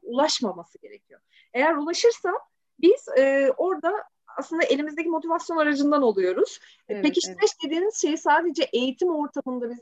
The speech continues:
Speaker 1: eğitim amaçlı kullanıyoruz. Ve ailelerle biz ilk yaptığımız konuşma şu olur. "Bana çocuğunuzun pe-, hoşlandığı pekiştireçlerin listesini verin. Aile bize söyler, biz yazarız.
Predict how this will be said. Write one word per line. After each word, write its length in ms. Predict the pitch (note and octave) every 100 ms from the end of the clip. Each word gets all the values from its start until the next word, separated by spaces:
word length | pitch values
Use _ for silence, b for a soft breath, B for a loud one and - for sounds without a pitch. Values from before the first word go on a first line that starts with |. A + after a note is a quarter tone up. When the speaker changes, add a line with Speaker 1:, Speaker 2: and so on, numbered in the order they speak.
| -
Speaker 1:
eğitim 320 | B3 - E4+
amaçlı 420 | C4 A3+ - -
kullanıyoruz. 500 | - F#3+ F#3+ F#3 F#3+
Ve 60 | B3
ailelerle 800 | A#3 A#3+ B3+ C#4 D#4+ F4 D4 D#4+ - -
biz 340 | G#3+ A#3+ D4 -
ilk 280 | D4 D4+ C4+
yaptığımız 460 | B3+ B3+ A#3+ A#3
konuşma 400 | - B3+ - D#4+
şu 180 | D4 C#4
olur. 180 | G3+ - _ _ _ _ _
"Bana 200 | D#4 E4
çocuğunuzun 500 | E4+ E4 D4 C#4+ C4+
pe-, 280 | C4+ D4 B3+
hoşlandığı 440 | C4+ C#4 C4+ B3+ A#3+
pekiştireçlerin 640 | B3+ - A#3 - A3 G#3+
listesini 400 | A3+ A3+ - A#3+
verin. 240 | C4+ D#4 A4 _ _
Aile 380 | - C4+ C4 B3
bize 160 | A3+ A3+
söyler, 500 | - A#3 G#3 A3+ C#4+
biz 140 | B3+
yazarız. 500 | A#3+ A#3 G#3+ A3+ G4+